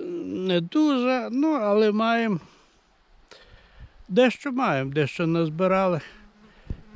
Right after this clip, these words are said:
І на тому землиці дякуємо. От результат. То є десяток білих з дрібними, один червонячок, до трьох кілограм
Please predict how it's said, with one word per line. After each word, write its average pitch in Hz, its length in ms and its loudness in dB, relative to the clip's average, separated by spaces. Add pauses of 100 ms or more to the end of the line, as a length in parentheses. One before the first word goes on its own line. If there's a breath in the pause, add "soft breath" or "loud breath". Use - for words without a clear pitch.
(120)
І 170 80 -2
на 165 140 4
тому 196 400 2
землиці 147 540 2
дякуємо. 113 500 -2 (1120 loud breath)
От 180 300 0
результат. 156 840 0 (1500 soft breath)
То 165 140 2
є 151 220 2
десяток 156 720 0
білих 185 520 2 (260 loud breath)
з 160 160 0
дрібними, 208 680 0
один 165 400 -2
червонячок, 139 840 -2 (1000 loud breath)
до 180 200 4
трьох 185 300 2
кілограм 147 600 0